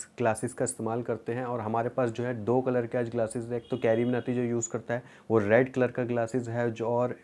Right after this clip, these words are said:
हमारे पास जो है ब्लैक शेड भी है। और हमने जो इसको मंगाया है Flipkart से, चाहो तो आप भी जाके परचेज कर सकते हो, लिंक जो है डिस्क्रिप्शन में दे, दे दिया है। तो सबसे पहले अगर हम फ्रंट बॉक्स पे नज़र डालें तो इसके सामने लिखा हुआ लव और यहाँ पे लिखा हुआ फिनोमिनल ग्लासेस और यहाँ पे कुछ उसकी डिटेल्स दी हुई हैं।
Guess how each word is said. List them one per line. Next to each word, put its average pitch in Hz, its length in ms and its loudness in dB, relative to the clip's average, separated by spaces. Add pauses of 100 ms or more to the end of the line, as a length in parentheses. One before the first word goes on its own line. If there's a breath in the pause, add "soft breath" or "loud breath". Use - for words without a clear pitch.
हमारे 113 240 0
पास 117 200 0
जो 117 100 -2
है 113 140 0
ब्लैक 117 240 2
शेड 113 320 0
भी 117 100 0
है। 107 140 -4 (320 loud breath)
और 127 140 4
हमने 117 320 2
जो 135 80 0
इसको 131 220 -4
मंगाया 113 300 -2
है 120 140 -4
Flipkart 117 560 0
से, - 140 -8
चाहो 117 280 -2
तो 120 120 0
आप 113 140 4
भी 110 140 -2
जाके 117 200 0
परचेज 113 340 -2
कर 117 120 -4
सकते 113 260 -8
हो, 123 80 -2
लिंक 110 180 0
जो 113 80 -2
है 117 100 0
डिस्क्रिप्शन 113 420 -6
में 113 140 -4
दे, 101 100 -4 (340 loud breath)
दे 117 160 6
दिया 107 240 2
है। 104 100 -8 (280 loud breath)
तो 135 60 2
सबसे 131 280 0
पहले 139 240 2
अगर 135 140 2
हम 143 100 0
फ्रंट 131 320 0
बॉक्स 113 260 0
पे 139 100 -2
नज़र 123 220 2
डालें 120 260 -2
तो 139 160 -4
इसके - 200 -8
सामने 117 340 0
लिखा 123 240 -4
हुआ 123 160 0
लव 120 280 -2 (420 loud breath)
और 113 240 4
यहाँ 110 220 0
पे 131 100 0
लिखा 120 240 2
हुआ 131 100 2
फिनोमिनल 117 520 2
ग्लासेस 113 420 0
और 131 120 2
यहाँ 110 180 0
पे 113 100 -4
कुछ 117 200 -4
उसकी 117 240 -4
डिटेल्स 120 500 0
दी 123 160 0
हुई 127 180 -2
हैं। 135 260 -4